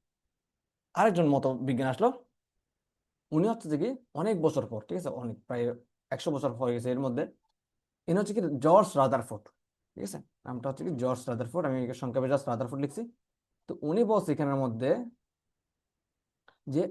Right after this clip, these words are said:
উনিশশো, উনি একটা এক্সপেরিমেন্ট করছিল, ঠিক আছে, উনিশশো এগারো সালের দিকে। এবং এখানের মধ্যে যে কি আমাদের যে, উম, মতবাদ ছিল যে এটা এরিস্টটলের হবে না, এটা হবে কার, যিনি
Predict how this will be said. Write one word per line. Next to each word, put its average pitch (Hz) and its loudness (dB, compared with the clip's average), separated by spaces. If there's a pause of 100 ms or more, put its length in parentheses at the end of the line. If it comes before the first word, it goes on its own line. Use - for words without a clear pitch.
উনিশশো, 160 0 (120)
উনি 151 0
একটা 165 0
এক্সপেরিমেন্ট 160 2
করছিল, 113 -6 (560)
ঠিক - -14
আছে, 127 -6 (560)
উনিশশো 170 4 (440)
এগারো 143 6
সালের 117 0
দিকে। 107 -8 (1400)
এবং 165 4 (160)
এখানের 180 0
মধ্যে 165 2 (720)
যে 123 -6
কি 143 4 (920)
আমাদের 135 0 (120)
যে, 139 2 (1200)
উম, 123 -6 (600)
মতবাদ 180 4
ছিল 185 4
যে 196 6
এটা 190 8 (120)
এরিস্টটলের 170 0
হবে 160 2
না, 170 2 (140)
এটা 156 -4
হবে 170 2
কার, 214 6 (800)
যিনি 139 0